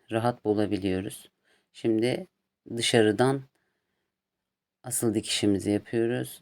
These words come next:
Adım adım oval bir şekilde, yani düzden başlayıp böyle bir anda dikmek yerine adım adım ilerlemek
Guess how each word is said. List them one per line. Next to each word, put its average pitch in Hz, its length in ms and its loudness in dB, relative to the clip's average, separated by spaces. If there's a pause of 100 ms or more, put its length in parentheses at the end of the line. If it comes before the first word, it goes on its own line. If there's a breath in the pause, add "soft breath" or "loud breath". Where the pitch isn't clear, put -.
Adım 123 320 4
adım 127 400 0 (300)
oval 117 440 4
bir 101 60 -2
şekilde, 95 640 -2 (120)
yani 107 440 2
düzden 117 420 4
başlayıp 117 460 2
böyle 120 320 2
bir 120 100 4
anda 117 320 4
dikmek 120 400 -2
yerine 110 300 4
adım 113 320 0
adım 104 260 0
ilerlemek 110 640 0